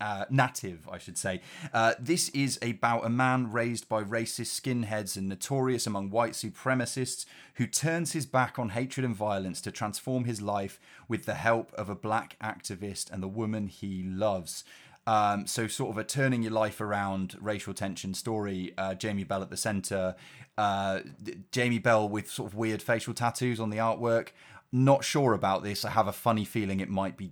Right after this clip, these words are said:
not good. Any thoughts, guys?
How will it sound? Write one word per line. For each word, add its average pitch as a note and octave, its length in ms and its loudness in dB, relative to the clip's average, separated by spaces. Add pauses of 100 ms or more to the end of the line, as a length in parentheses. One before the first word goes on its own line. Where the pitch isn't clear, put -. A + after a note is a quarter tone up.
not G2+ 380 0
good. A2 320 4 (420)
Any A2+ 360 4
thoughts, - 580 -2
guys? F2 480 -6